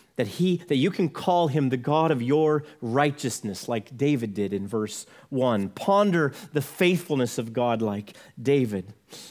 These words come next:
And let God's faithfulness to you in the past breathe fresh courage into your prayers.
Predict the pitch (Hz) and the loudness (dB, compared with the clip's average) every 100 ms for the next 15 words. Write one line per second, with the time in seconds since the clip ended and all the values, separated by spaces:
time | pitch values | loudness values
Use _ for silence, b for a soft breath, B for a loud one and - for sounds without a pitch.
0 | B B B B B - 127 170 156 147 | B B B B B -2 0 2 2 0
1 | 123 - 160 165 - 143 123 - - 123 | 0 -4 0 0 0 -2 -2 -4 -6 -4
2 | 127 139 120 104 - 131 139 135 139 - | 0 0 0 -4 -6 -2 0 0 -2 -6
3 | 120 120 120 113 B - - 156 - - | -2 0 0 -2 B -10 -2 -2 -2 -6
4 | 131 110 95 107 117 110 113 101 101 95 | -2 0 -2 -6 -6 -6 -6 -6 -6 -6
5 | - b b - 107 98 90 85 85 - | -10 b b -8 -6 -6 -6 -10 -12 -12